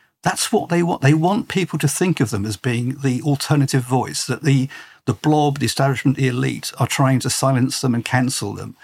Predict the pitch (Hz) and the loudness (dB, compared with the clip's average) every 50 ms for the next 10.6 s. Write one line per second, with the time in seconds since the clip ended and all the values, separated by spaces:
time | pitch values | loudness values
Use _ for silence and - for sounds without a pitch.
0 | - - - - _ - - - 151 143 139 143 - - 165 160 - - 226 254 | -20 -20 -20 -20 _ -8 -2 0 2 4 4 2 4 2 2 2 2 2 2 2
1 | 247 - - - - - - 147 185 - - 285 - - - - - 156 175 202 | 2 2 0 -2 -2 0 0 2 2 4 2 0 0 -2 -2 0 0 0 0 2
2 | 277 359 359 - 220 - - - - 196 233 294 311 196 165 180 214 247 240 156 | 0 0 0 -2 -2 -2 -2 -2 -2 -2 -2 -4 0 0 2 2 2 2 0 0
3 | - 180 214 247 226 170 151 120 107 - - 156 - _ _ - - - _ _ | 0 0 2 2 2 2 2 0 -2 -4 -10 -14 -14 _ _ -20 -20 -20 _ _
4 | - - - 127 123 131 131 131 123 127 - - - - - - 131 - 143 135 | -2 0 0 2 2 0 -2 -2 -4 -6 -8 -12 -10 -8 -6 -6 -4 -2 0 0
5 | 127 120 120 - 135 143 143 - - 147 151 143 147 151 143 156 175 190 226 269 | -2 -2 -4 -6 -2 -2 -2 0 0 0 0 0 0 2 2 2 2 -2 -6 -6
6 | - - - - 139 135 - _ _ _ _ _ _ - - 139 131 127 139 143 | -8 -8 -8 -8 -10 -14 -20 _ _ _ _ _ _ 0 2 2 2 2 2 0
7 | - - 160 165 151 - - 262 - 359 196 180 - - 170 156 147 - - 113 | 0 0 0 0 0 0 0 0 0 0 0 -2 0 2 2 2 2 0 -2 -4
8 | 92 95 - - 139 123 151 170 170 170 151 156 - - 143 127 135 139 156 156 | -4 -4 -2 0 0 2 4 4 4 2 2 0 0 2 2 2 4 4 2 2
9 | 147 - - 139 127 120 110 104 104 - - 117 - - - 113 107 107 104 - | 2 0 2 2 2 2 0 -2 -4 -2 -2 -4 -2 -2 -4 -2 -2 -2 -4 -4
10 | - 147 - - 120 113 - - 107 104 101 - | -4 -6 -6 -4 -4 -4 -4 -6 -6 -8 -8 -8